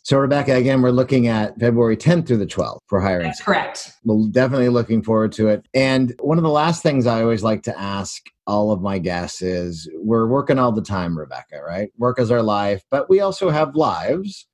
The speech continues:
Speaker 1: What else does Rebecca like to do outside of work? What is a focus of yours?
Speaker 2: Um, well, I'm a new mom, um, and so I'm focusing on, uh, focusing on figuring that out. As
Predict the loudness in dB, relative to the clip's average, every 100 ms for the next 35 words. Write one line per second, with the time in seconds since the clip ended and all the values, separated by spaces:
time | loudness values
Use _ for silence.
0 | _ 0 4 4 4 0 0 0 0 2
1 | 2 0 0 0 0 -2 -6 -2 -2 -4
2 | -6 -4 -2 -2 -4 -8 -12 -10 -8 -6
3 | -4 -4 -4 -4 _ -10 -4 -2 0 -2
4 | -2 -2 -2 -6 -8 -6 -4 -6 -8 -12
5 | -18 -20 -20 _ -2 0 2 0 -2 -2
6 | 0 0 0 0 0 0 0 0 0 0
7 | -2 -6 -2 0 0 0 0 0 0 2
8 | 0 0 0 -2 0 2 2 2 2 2
9 | 2 2 2 0 -2 -2 -2 0 0 2
10 | 2 2 4 2 2 2 0 0 -2 -2
11 | -2